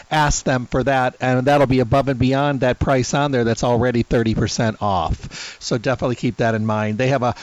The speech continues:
really great working relationship with New Chapter, so they like to pass on those specials. And what a great time, especially when you're trying something new.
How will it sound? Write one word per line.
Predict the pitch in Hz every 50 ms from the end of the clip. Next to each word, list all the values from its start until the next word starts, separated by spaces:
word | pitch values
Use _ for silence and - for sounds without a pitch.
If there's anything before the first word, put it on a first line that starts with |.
| - -
really | - 135 160 170 156 143
great | 120 151 147 139 135
working | 113 139 139 131 - 156 131
relationship | 127 127 123 127 131 120 - 139 120 - - 127 - 131
with | 120 -
New | 120 120 127 117
Chapter, | - - 139 120 113 - - 123 110
so | - - 127
they | 110 120
like | 117 120 120 -
to | - 127
pass | - - 123 117 110 101 -
on | 123 113 113 110
those | 110 107 107 -
specials. | - - - 120 117 - - 113 95 95 - - - - -
And | - - 208
what | 285 277 294
a |
great | 208 - 220 214 214 -
time, | - 180 180 202 196 143
especially | 120 - - 143 135 - 175 151
when | 139 135
you're | 131 127
trying | - - 139 131 127 127
something | - - 139 120 - 139 127 120 120 123
new. | 143 156 147 123 104 101